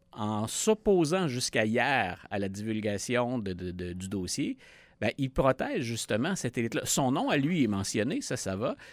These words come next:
En passant, il n'a rien fait d'illégal, mais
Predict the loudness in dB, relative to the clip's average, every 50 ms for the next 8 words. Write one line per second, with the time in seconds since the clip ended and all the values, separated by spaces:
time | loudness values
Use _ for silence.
0 | -4 2 4 4 6 6 4 4 2 0 -2 -2 -2 -2 -2 -2 0 0 0 0
1 | 0 -2 -2 -2 0 0 0 0 0 0 0 0 0 0 0 2 2 0 2 2
2 | 0 0 0 -2 -2 -2 0 2 4 4 4 2 2